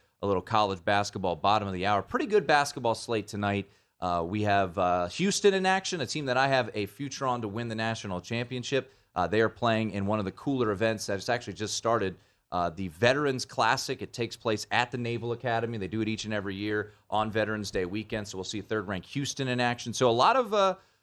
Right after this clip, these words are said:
some interesting games. I know San Diego State in action late night tonight if you wanna,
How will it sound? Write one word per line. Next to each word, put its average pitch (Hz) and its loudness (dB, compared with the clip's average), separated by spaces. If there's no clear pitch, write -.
some 185 -2
interesting 226 0
games. 190 2
I 156 2
know 131 2
San 165 2
Diego 143 4
State 156 2
in 156 -4
action 156 -4
late 143 0
night 147 0
tonight 143 2
if 123 -6
you 127 -4
wanna, 127 0